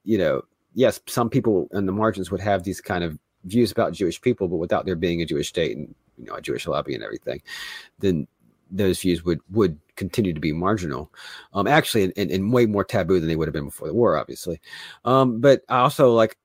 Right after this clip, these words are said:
I, I think it's important to point out that things aren't monocausal.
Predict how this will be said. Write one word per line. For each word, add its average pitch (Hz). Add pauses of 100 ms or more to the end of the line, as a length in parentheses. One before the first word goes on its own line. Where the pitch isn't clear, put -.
I, 104
I 104
think 117
it's 98
important 101
to -
point 107
out 80
that 98
things 107
aren't 98
monocausal. 95